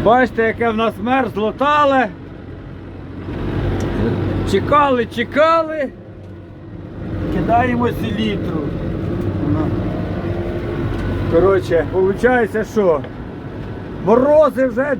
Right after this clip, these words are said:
дві неділі. <clears throat> Капітальніші. Ну, я думаю, що тут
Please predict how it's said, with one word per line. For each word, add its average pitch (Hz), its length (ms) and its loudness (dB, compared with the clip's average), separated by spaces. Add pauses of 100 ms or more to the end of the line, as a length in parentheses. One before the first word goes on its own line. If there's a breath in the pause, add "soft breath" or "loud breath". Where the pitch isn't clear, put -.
дві 254 180 2
неділі. 214 760 0 (260)
<clears throat> 202 340 2 (920)
Капітальніші. 208 1200 2 (260)
Ну, 233 100 -2
я 247 100 0
думаю, 233 440 2 (160)
що 220 80 2
тут 196 200 0